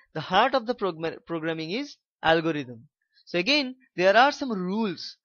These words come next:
that are provided to the computer system, that are provided to the programs, so that it will modify our input data in such way. Okay, so here we will try to understand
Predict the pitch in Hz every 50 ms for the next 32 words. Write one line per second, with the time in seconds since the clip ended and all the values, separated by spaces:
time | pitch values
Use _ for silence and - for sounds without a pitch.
0 | _ _ - 143 170 170 165 - - 170 175 175 _ - 175 160 156 160 175 190
1 | 226 226 277 269 - - 240 220 185 202 196 185 175 165 147 160 143 160 156 -
2 | - 143 - - - 139 139 147 165 _ _ _ _ - 151 147 175 175 - 180
3 | 175 170 170 180 190 214 254 269 302 294 262 - _ _ _ _ _ - 190 190
4 | 185 185 170 180 - - 180 170 160 156 143 135 143 196 240 254 - _ _ _
5 | _ _ - - - 269 277 202 190 180 175 180 180 202 208 202 196 180 165 165
6 | 170 190 226 269 262 - - 285 208 160 151 147 - _ _ _ _ - 165 175
7 | 180 185 185 190 185 - - - 185 185 190 190 190 302 311 254 196 156 180 156
8 | 143 - 151 165 220 - _ _ _ _ _ _ _ _ _ - 160 165 - -
9 | 139 - - - - - - _ _ _ _ _ _ _ _ _ _ _ _ _
10 | _ _ _ _ _ _ _ _ - 170 185 - - - _ _ _ _ _ _
11 | _ _ - - - 175 180 170 131 151 214 277 285 220 175 165 160 175 185 196
12 | 214 247 262 233 - 233 208 202 185 208 190 180 170 160 151 - - 151 143 160
13 | 220 233